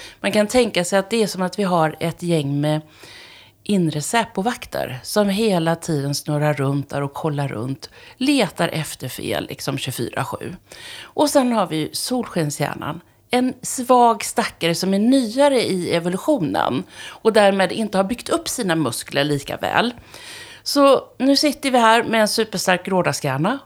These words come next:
och en svagare solskenshjärna. Alltså, då tror jag vi fattar direkt att här behöver vi hjälpa solskenshjärnan på traven, alltså bygga den starkare.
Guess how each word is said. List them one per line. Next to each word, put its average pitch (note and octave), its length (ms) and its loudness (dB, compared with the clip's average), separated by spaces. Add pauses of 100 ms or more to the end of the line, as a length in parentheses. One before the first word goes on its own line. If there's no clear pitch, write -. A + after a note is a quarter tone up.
(160)
och G#3 220 -2
en F3+ 120 -2
svagare E3+ 480 -4
solskenshjärna. - 760 -6 (560)
Alltså, A3 200 4
då A#3 160 4
tror A#3 220 4
jag G3+ 80 4
vi G3+ 100 -2
fattar F3+ 340 -2
direkt D#3+ 360 -2
att D#3+ 160 -2
här G3+ 240 2
behöver G3 280 0
vi F#3 120 -4
hjälpa G3+ 480 0
solskenshjärnan D#3 720 -2
på D#3+ 80 -10
traven, E3 640 0
alltså D3 340 -2
bygga C#3+ 280 -4
den - 180 -10
starkare. - 680 -6